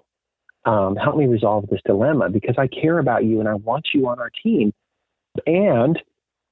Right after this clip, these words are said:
I cannot compromise these in order to maintain my responsibility to the organization." And she just got quiet and she's like, "Oh, geez, what's gonna happen? You know, is this, is this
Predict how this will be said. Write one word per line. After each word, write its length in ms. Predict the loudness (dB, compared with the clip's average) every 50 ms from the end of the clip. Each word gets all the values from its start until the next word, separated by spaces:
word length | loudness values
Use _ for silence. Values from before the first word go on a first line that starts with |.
| _ _
I 160 | 0 2 2 2
cannot 540 | 2 2 2 2 2 2 2 0 0 -2
compromise 640 | -2 -2 0 0 0 0 0 0 0 0 0 0 0 0
these 280 | 0 0 0 0 -2 -2
in 160 | -2 -2 0
order 280 | 0 0 0 0 -2 -2
to 120 | 0 -2
maintain 640 | 0 0 0 0 0 0 0 0 0 0 0 0 0
my 160 | 0 0 -2
responsibility 760 | -2 -4 -4 -2 -2 -2 -2 -4 -4 -2 -2 -2 -4 -6 -10
to 80 | -8 -2
the 80 | 0 0
organization." 640 | 0 -2 -6 -10 -4 -2 0 0 0 -2 -6 -10 -16 _ _ _ _ _ _ _ _ _ _ _ _ -20 _ _ _ _ _ _ _ -2 2
And 200 | 2 2 2 4 4
she 160 | 4 4 4
just 260 | 4 2 0 0 -2 -8 _ _ _ 2
got 180 | 2 2 2
quiet 380 | 0 0 0 2 2 2 2 2
and 140 | 0 -2 -4
she's 140 | -4 -2 0
like, 160 | 0 0 2
"Oh, 180 | 2 2 0
geez, 260 | 0 0 0 0 2 0
what's 160 | -2 0 0
gonna 140 | 0 -2 0
happen? 340 | 0 0 0 2 2 0 2
You 60 | 2
know, 100 | 2 0
is 120 | 0 0 0
this, 140 | 0 -2 -2 -2 0
is 140 | 0 2 2
this 140 | 0 -2